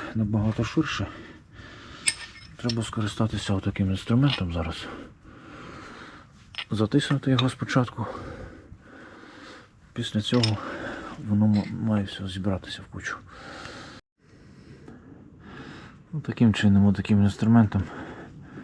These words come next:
Бажано, звісно, двома руками. А не так, як я зараз. Втискаємо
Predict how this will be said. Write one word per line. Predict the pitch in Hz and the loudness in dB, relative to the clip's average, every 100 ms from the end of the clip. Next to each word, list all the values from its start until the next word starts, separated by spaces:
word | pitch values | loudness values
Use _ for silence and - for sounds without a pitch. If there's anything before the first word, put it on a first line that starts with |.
| - - - - - - - - - - - - - | -16 -18 -18 -20 -20 -18 -16 -14 -6 -6 -6 -18 -8
Бажано, | 98 92 92 95 | -4 -4 -4 -4
звісно, | 92 - | -4 -2
двома | 98 98 95 | 0 4 4
руками. | 98 - 151 123 - - - - - - - - 104 | 2 0 0 0 -6 -14 -14 -14 -14 -16 -16 -12 -8
А | |
не | 92 | -8
так, | - - | -6 -6
як | 92 87 | -8 -4
я | 92 | -2
зараз. | 92 95 87 - - - - - - - - - - - - - | 0 -2 -4 -8 -16 -14 -14 -16 -18 -18 -16 -16 -14 -12 -12 -2
Втискаємо | 147 131 - 107 95 98 104 | 0 0 2 4 4 4 2